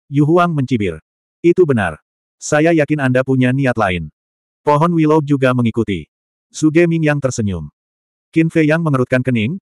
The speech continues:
"Apakah Anda mengikuti saya untuk mencari kesempatan untuk membuat saya marah dan memaksa saya membunuh Anda?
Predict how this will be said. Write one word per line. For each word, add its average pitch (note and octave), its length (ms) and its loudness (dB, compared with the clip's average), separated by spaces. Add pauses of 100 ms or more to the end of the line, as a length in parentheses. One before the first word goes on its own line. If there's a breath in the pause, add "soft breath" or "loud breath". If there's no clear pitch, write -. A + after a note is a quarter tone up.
"Apakah B2+ 400 -2
Anda C3+ 160 0
mengikuti A#2+ 320 -2
saya B2 320 -2
untuk A#2+ 160 -4
mencari A#2+ 320 -2
kesempatan A#2+ 480 -4
untuk A#2+ 160 -4
membuat A#2 320 0
saya C3 240 -2
marah A2 400 -2
dan A#2+ 80 0
memaksa A2 400 -2
saya C3 320 -2
membunuh G#2 320 -2
Anda? F#2 320 -4